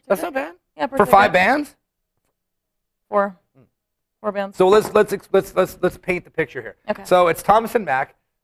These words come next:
Speaker 1: um, which is, you know where that is, the big arena.
Speaker 2: Forty-five oh five South Maryland Parkway.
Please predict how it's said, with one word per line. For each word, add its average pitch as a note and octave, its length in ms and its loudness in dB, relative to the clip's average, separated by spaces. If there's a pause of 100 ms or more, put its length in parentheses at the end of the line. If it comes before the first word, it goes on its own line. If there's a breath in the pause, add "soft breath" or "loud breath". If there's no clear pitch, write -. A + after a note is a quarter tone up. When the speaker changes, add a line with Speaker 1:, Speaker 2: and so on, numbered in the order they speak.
(140)
Speaker 1:
um, D#3 460 2 (560)
which - 160 -14
is, B2+ 120 -12
you C3 60 -6
know B2+ 60 -4
where B2 100 0
that G#2 140 -2
is, A2 140 -8
the A2+ 80 -20
big A2 200 -10 (180)
arena. A2+ 200 -6
Speaker 2:
Forty-five G#3 460 2
oh G3 120 2
five G3 340 0
South G3 280 -2
Maryland F#3+ 340 -14
Parkway. F#3+ 280 -20